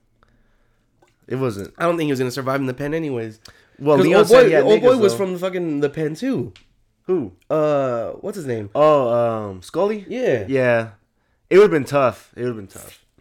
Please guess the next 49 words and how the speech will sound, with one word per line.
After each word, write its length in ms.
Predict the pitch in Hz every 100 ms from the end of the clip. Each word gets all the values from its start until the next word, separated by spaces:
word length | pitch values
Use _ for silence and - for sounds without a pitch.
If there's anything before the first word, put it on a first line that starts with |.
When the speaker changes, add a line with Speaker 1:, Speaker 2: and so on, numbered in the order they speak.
| _ -
Speaker 2:
Oh, 140 | 143
yeah. 260 | 110 113 104 _ _ _
But, 380 | - 120 92 - - - - - - _
<sighs> 560 | _ _ _ _ _ -
old 200 | 151 147
girl, 480 | 170 208 220 196 _ _ _ _ _
uh, 480 | 117 117 107 101 95 - - -
uh, 440 | 117 104 80 62 - _ _
what's 160 | - 135
his 80 | 151
name? 140 | 156
Was, 80 | 139
like, 100 | 127 -
cousin 280 | 165 180
or 80 | 170
sister? 420 | 156 190 208 196 180 - _ _ _ _
Speaker 1:
She's, 320 | - 127 127 -
she's 200 | 131 120
not, 200 | 117 92
she's 80 | 120
not 140 | 107
playing 140 | 117 101
no 80 |
games. 260 | 98 107 117
Speaker 2:
Nah. 280 | 120 127 104
Speaker 1:
Scully's, 380 | - 143 156 131 143
Scully's 280 | 123 147 160
girl. 320 | 151 185 107 98 _
Speaker 2:
Yeah. 300 | - 127 113 95
Speaker 1:
Aja 300 | - 151 120
or 140 | 107 101
whatever. 220 | 98 90
A 100 | 92
J 120 | 123 139
or 140 | 135
something 180 | 131 139
like 80 | 139
that. 100 | 143
I 40 |
don't 120 | 131
know. 120 | 113 92
Speaker 2:
Uh, 640 | 127 127 120 113 98 -
I 100 | 123
forget 220 | 117 117
her 60 | 87
Speaker 1:
Something 160 | 165 156
Speaker 2:
name. 100 | 113
Speaker 1:
like 60 | 98
that. 340 | 104 107 -